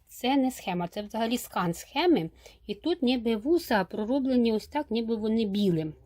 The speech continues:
намальовані. А ось у мене, як дивіться, це суміш кольорів,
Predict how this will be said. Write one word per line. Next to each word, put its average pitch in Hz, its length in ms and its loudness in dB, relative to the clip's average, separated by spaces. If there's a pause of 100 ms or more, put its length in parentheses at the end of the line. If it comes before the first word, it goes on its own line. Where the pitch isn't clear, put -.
(440)
намальовані. 175 880 0
А 208 100 -4
ось 202 300 -6
у 208 40 -4
мене, 254 460 2 (340)
як 202 200 -10
дивіться, 190 440 -8
це 247 200 -4 (260)
суміш 214 540 -2
кольорів, 196 560 -2